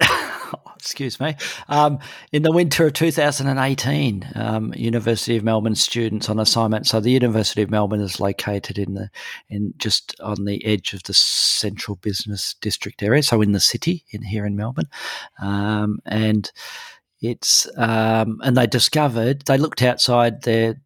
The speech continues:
their, um, building. They probably bored during a prac class, I'd say, Mark, and they saw something stirring in the reeds in, in the pond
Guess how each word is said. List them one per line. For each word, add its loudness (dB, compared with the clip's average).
their, 2
um, 4
building. 2
They 2
probably -2
bored 2
during -2
a -2
prac -4
class, -2
I'd -6
say, -2
Mark, -2
and 0
they 2
saw 0
something -2
stirring 4
in 2
the 4
reeds 4
in, 2
in 2
the 2
pond 2